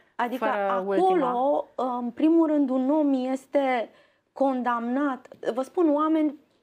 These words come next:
Speaker 1: pe care cred că domnul Roșu habar n-are, adică cred că știe cine sunt,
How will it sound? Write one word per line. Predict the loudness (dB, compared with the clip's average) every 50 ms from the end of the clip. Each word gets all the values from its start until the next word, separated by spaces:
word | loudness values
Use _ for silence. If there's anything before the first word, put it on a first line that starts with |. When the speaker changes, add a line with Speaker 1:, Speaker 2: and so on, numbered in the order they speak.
| _ _ -8
Speaker 1:
pe | -8 -6
care | -2 -2 -4 -2 -2 -4 -6 -6 -8 _
cred | -10 -10 -10
că | -6 -6 -4 -4 -4 -4
domnul | -2 -2 0 0 0
Roșu | 0 -2 -4 -4 -6 -10 -6 -6
habar | -6 -2 0 -2 -2 -2
n-are, | -4 -6 -6 -6 -6 -4 -6 -6 -8
adică | -8 -10 -10 -14 -14
cred | -10 -10 -8 -6
că | -6
știe | -6 -6 -4 2 2 2 2
cine | 2 -2 -8 -6 -8 -8
sunt, | -10 -8 -6 -4 -4 -4 -6 -8